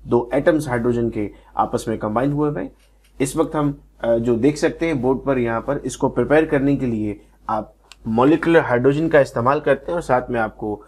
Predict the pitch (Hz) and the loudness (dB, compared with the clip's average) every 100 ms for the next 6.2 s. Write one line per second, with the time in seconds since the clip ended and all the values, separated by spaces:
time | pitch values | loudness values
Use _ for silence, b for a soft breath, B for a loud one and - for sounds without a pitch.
0 | b _ 120 170 165 151 139 131 120 - | b _ 0 0 4 4 4 2 -2 2
1 | 147 143 139 123 120 127 123 - 120 135 | 2 4 4 0 2 0 -2 -2 0 2
2 | 170 147 139 131 117 120 117 104 101 b | 4 4 4 4 0 -2 -4 -4 -6 b
3 | b - 104 113 113 - - - 127 131 | b -8 2 2 2 -4 -8 2 2 4
4 | 170 165 139 110 104 - b - 123 117 | 4 4 2 0 -4 -10 b -16 -2 0
5 | 110 120 160 180 180 170 143 127 113 107 | 4 4 4 4 2 2 6 4 6 2
6 | 107 | 0